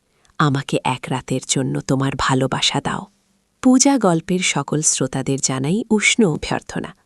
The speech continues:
আশা করি আপনারা সবাই ভালো আছেন। আজকের গল্পটি আপনাদের হৃদয়ের গভীরে স্পর্শ করবে, আপনাদের ভাবাবে। গল্পটি শোনার সময়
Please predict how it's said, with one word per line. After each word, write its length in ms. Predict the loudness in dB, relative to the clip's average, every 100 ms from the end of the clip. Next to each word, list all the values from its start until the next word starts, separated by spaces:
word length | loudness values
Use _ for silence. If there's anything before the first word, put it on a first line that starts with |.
| _ _
আশা 260 | 0 0 0
করি 300 | 0 0 0
আপনারা 380 | 0 -2 -2 0
সবাই 420 | 0 0 0 -2
ভালো 260 | 0 0 0
আছেন। 340 | -2 -6 -6 -12 _ _ -18 -18 -2
আজকের 400 | 0 0 0 0 2
গল্পটি 520 | 0 0 0 0 -2 -6 -4
আপনাদের 480 | -2 2 2 4 4
হৃদয়ের 420 | 4 2 2 2 0
গভীরে 480 | 0 -2 0 -2
স্পর্শ 420 | -2 -4 -4 -2 -2
করবে, 400 | -6 -6 -6 -8 _ _
আপনাদের 460 | -2 -2 -2 0 0 -2
ভাবাবে। 540 | -2 0 -2 -4 -10 -12 _ _ -20 -8 2
গল্পটি 440 | 2 2 0 -2
শোনার 320 | 0 0 0
সময় 380 | 0 2 2 2